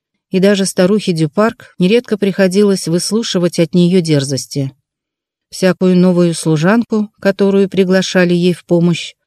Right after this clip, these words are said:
она очень скоро спроваживала из дому.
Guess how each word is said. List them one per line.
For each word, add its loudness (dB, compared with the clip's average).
она 2
очень -2
скоро 0
спроваживала 0
из 0
дому. 0